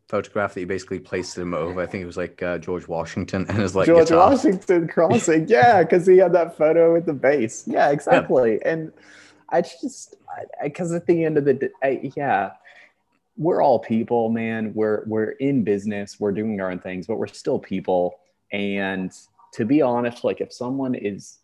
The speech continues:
Speaker 2: so much of an asshole that they can't have fun, I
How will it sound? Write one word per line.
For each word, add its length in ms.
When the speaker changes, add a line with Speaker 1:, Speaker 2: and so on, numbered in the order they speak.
Speaker 2:
so 400
much 300
of 180
an 100
asshole 600
that 240
they 480
can't 480
have 280
fun, 300
I 420